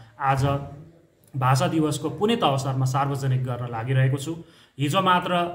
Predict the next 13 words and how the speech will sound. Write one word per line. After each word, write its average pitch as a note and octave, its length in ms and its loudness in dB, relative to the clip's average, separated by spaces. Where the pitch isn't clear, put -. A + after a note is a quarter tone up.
कालेबुङका D#3 560 0
वरिष्ठ E3+ 320 -2
व्यक्तिहरूलाई C#3+ 640 0
लिएर C3+ 280 2
एघार E3+ 360 4
सदस्यीय F3 560 -4
कमिटी C#3+ 360 0
हामीले B2 380 0
बनाएका D#3 500 2
छौँ, E3 200 -2
जुन F#3+ 260 -4
कमिटी F3 420 0
मार्फत F3+ 500 4